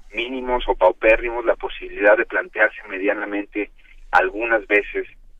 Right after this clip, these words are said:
una dieta tan, eh, promovida y evidentemente en una de esas saludable como la que luego en clas-, clases medias o superiores sí se pueden medianamente discutir si tenemos posibilidad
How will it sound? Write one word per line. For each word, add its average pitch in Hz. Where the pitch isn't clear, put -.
una 104
dieta 104
tan, 131
eh, 90
promovida 127
y 85
evidentemente 101
en 92
una 104
de 95
esas 98
saludable 104
como 101
la 101
que 104
luego 117
en -
clas-, -
clases -
medias 120
o 113
superiores 117
sí 294
se -
pueden 123
medianamente 110
discutir -
si 339
tenemos -
posibilidad 226